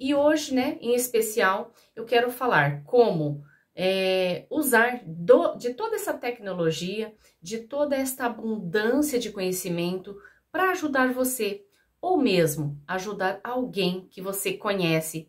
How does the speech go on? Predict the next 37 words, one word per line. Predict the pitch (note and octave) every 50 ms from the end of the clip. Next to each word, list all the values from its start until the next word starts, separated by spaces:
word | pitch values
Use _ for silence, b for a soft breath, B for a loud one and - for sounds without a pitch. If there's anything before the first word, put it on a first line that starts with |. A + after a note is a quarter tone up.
| _ _ -
ou | G3 G3+ G#3 G#3+
alguém | G#3 G3+ F#3+ D#3+ E3+ D#3+ D#3+ D#3+ E3 E3 -
da | - E3+ F#3 F#3
sua | F3+ - - - F3+ E3+ E3
família. | D#3 D3 - G3+ F#3+ E3+ D3 C3+ B2+ C3 C3+ C#3 B B B B B B B B
E | - - C4
como | - A4+ G4
você | F4+ E4 - - D4
faz | B3+ C4 B3 A#3 A3
isso? | G#3 E3 C#3 - - - B B B B B B _
Compartilhando, | _ A#3 A#3 A#3+ B3 - B3+ B3+ C4 B3+ - - A3 G#3+ G#3+ G3 F3+ F3+ F3+ F3+ F3+ G3 G3 - _ _ _ _ _
né? | F3+ F#3 G#3 A#3 B3+ B3+ -
Você | F3 F3 - F#3
recebeu | F3 F3 F3 - F3+ E3+ D#3 D#3+ E3 D#3+ E3
um | F#3 G3+
link, | G#3+ G#3 G3 A3 B3+ B3+ - D#4 D4+ D4+ B B B B B B _
né? | - F3 F#3+ G#3 G3
Uma | E3+ D#3+ E3
mensagem | E3+ E3+ F3+ F3 - F3+ D#3+ D#3 D3+ -
com | - F#3+ F#3+
o | F#3+
link, | G3 A3 B3 C4 B3+
você | C4 D4 D4+ D4+ D#4+ D4+
compartilha | - - D#4+ D4+ - E4 D#4+ D#4+ D#4+ - - D#4 D4 B3+ A#3+
com | A#3+ - - C4+ C4+
cinco | B3+ - - D4+ D4+ D4 D4 -
ou | - D4 E4 E4
mais | D#4 B3+ A3+ A3+ A#3 A#3+ - -
pessoas | - A#3+ A#3+ - - A3 G3 F#3+ G3 F#3+ -
para | - G3 F#3+ G3 G3
que | - -
elas | G3 F#3+ G3 G3 -
também | - - D4 C#4+ C4 B3+ G#3 A3 A#3 A#3 B B B B B B B _
possam | _ A3+ A#3+ C4 C#4+ C#4+ - A3+ A3
assistir | A3 A3 - - - G#3 G3
essas | F#3 F3 F3 - D#3+ D3 D#3+
aulas | D#3 D3+ D#3 D#3+ E3 E3 - -